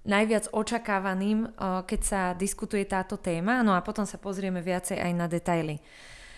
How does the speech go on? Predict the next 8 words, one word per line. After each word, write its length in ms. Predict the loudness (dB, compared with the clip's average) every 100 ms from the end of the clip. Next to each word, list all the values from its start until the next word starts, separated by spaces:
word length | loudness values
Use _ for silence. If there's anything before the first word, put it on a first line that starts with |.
| -20 -20 -14 0
A, 320 | 4 6 6 4
ešte 240 | 4 4
kúsok 320 | 2 2 2 4
budem 160 | 2
pokračovať 480 | 0 0 0 2 2
s 140 | 2 2
úvodom 320 | 4 4 4 2
a 240 | 0